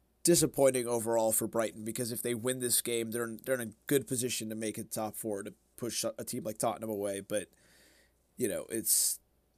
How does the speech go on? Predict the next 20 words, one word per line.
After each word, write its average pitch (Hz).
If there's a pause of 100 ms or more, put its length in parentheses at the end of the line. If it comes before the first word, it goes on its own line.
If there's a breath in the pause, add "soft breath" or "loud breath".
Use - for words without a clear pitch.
(100)
Tottenham, 117 (300)
Manchester 127
United, 110
Newcastle 117
fighting 107
for 104
those 98
last 101
three 98
spots 98
and, 90 (560)
or 117
last 117
two 123
spots, -
and 95 (160)
I 117
don't 104
think 110
Brighton, 95